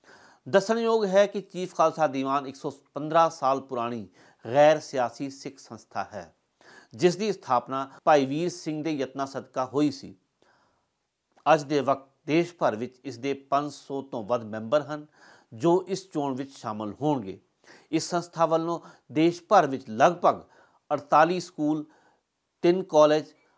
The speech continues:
ਅਨਾਥ ਆਸ਼ਰਮ, ਬੁਢਾਪਾ ਘਰ, ਹਸਪਤਾਲ ਅਤੇ ਕਲੀਨਿਕ ਚਲਾਏ ਜਾ ਰਹੇ ਹਨ। ਇਸ ਹਫ਼ਤੇ ਪੰਜਾਬੀ ਅਖਬਾਰਾਂ ਵਿੱਚ ਅਠੱਤੀ ਸਾਲ ਪਹਿਲਾਂ ਹੋਏ ਨਕੋਦਰ ਗੋਲੀਕਾਂਡ ਦੀ ਯਾਦ ਨੂੰ ਲੈ ਕੇ ਵੀ ਖਬਰਾਂ ਅਤੇ ਲੇਖ ਛਪੇ। ਗੁਰਦੁਆਰਾ ਸਿੱਖ ਸੈਂਟਰ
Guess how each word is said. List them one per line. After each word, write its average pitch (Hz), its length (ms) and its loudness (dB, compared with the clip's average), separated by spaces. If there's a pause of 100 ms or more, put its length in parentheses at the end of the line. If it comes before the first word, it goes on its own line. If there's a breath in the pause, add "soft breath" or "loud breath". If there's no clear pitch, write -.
(140)
ਅਨਾਥ 147 360 2
ਆਸ਼ਰਮ, 147 520 0
ਬੁਢਾਪਾ 143 520 4
ਘਰ, 135 260 -2
ਹਸਪਤਾਲ 135 640 0
ਅਤੇ 147 200 -8
ਕਲੀਨਿਕ 139 500 -6
ਚਲਾਏ 117 280 -2
ਜਾ 107 180 -4
ਰਹੇ 101 260 -10
ਹਨ। 104 220 -10 (1800 soft breath)
ਇਸ 208 200 2
ਹਫ਼ਤੇ 226 280 2
ਪੰਜਾਬੀ 165 460 4
ਅਖਬਾਰਾਂ 156 300 0
ਵਿੱਚ 151 140 -8
ਅਠੱਤੀ 135 340 -8
ਸਾਲ 135 200 -4
ਪਹਿਲਾਂ 131 280 -4
ਹੋਏ 127 140 -4
ਨਕੋਦਰ 117 380 -8
ਗੋਲੀਕਾਂਡ 110 540 -10
ਦੀ 107 120 -12
ਯਾਦ 101 240 -6
ਨੂੰ 101 140 -12
ਲੈ 101 140 -8
ਕੇ 107 180 -14
ਵੀ 92 200 -16 (360 soft breath)
ਖਬਰਾਂ 175 440 0
ਅਤੇ 127 160 -8
ਲੇਖ 110 300 -8
ਛਪੇ। - 280 -20 (920 soft breath)
ਗੁਰਦੁਆਰਾ 143 380 4
ਸਿੱਖ - 200 -12
ਸੈਂਟਰ 123 460 -8